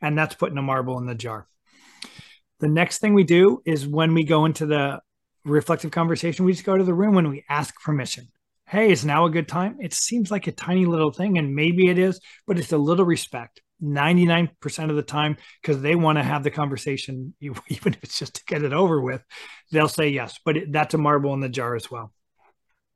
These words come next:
The next thing that we do is when we come into the room, we sit beside them, not from acro-, not across from them. Uh,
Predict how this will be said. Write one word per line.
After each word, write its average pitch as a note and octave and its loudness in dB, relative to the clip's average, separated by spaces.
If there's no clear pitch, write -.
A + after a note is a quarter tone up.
The E3+ 2
next F#3+ 2
thing D3+ -6
that D#3 0
we F3 4
do D#3+ 4
is C#3 2
when D#3 0
we D3+ -2
come E3+ -2
into E3+ 2
the D3 2
room, F3+ -2
we E3+ 0
sit D#3 -4
beside D#3+ -2
them, F#3 0
not C#3+ -4
from D3 -6
acro-, C3+ -6
not C#3+ -4
across B2+ -6
from A#2+ -14
them. A2 -14
Uh, C3 -2